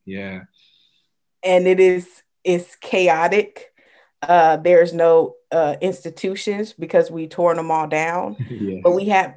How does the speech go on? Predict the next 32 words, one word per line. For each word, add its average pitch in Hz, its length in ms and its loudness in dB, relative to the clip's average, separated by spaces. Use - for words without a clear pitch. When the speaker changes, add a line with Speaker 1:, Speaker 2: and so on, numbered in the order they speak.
Speaker 2:
we 208 200 -6
only 220 280 4
put 220 220 0
the 180 120 0
energy 170 720 -2
into 165 220 -8
tearing 165 320 -4
it 131 120 -8
down. 147 560 -6
We 170 120 -8
haven't 175 260 0
put 170 140 -4
the - 80 -6
energy 151 400 -6
into 147 200 -10
building 147 360 -6
it 135 100 -6
up. 135 220 -10
Speaker 1:
Mm. 92 560 -10
Speaker 2:
And 180 140 2
Speaker 1:
Mm. 180 80 -6
Speaker 2:
when 185 240 -6
you 226 540 -4
think - 380 0
critically 196 840 0
about, 156 540 0
like, 147 380 -4
planning 175 640 -2
and 151 380 -8
deconstructing 175 540 -8
and 143 180 -6
reconstructing, 147 880 -8